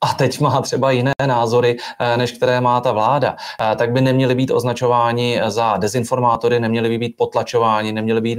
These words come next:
by být vypínány weby. Ale naopak by to vláda měla vítat, protože toto je ta občanská společnost,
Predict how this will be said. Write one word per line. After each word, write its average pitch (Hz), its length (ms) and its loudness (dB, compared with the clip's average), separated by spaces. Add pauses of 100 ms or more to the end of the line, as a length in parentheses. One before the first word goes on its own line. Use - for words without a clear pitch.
(160)
by 107 200 -2
být 104 420 -4
vypínány 107 580 -2
weby. 90 300 0 (400)
Ale 123 180 2
naopak 131 420 2
by 131 100 0
to 131 120 0
vláda 120 300 2
měla 123 240 0
vítat, 107 540 -2 (260)
protože 127 380 0
toto 135 360 2
je 147 80 2
ta 143 120 4
občanská 120 540 0
společnost, 110 720 -2